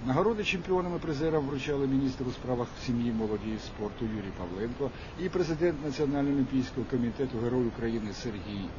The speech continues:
Будка. Вони подякували хокеїстів і тренерів за яскраве видовище, подароване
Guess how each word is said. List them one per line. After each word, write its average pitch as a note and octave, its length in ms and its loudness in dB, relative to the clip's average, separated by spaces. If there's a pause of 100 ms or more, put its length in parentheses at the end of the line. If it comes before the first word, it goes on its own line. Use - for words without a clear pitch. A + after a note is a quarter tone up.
(120)
Будка. - 260 -8 (1040)
Вони G#3 280 6
подякували E3 520 2
хокеїстів C#3+ 540 -2
і - 20 2
тренерів C3+ 400 2
за A#2+ 140 2
яскраве C3 380 2
видовище, C3+ 520 0
подароване G2+ 460 -4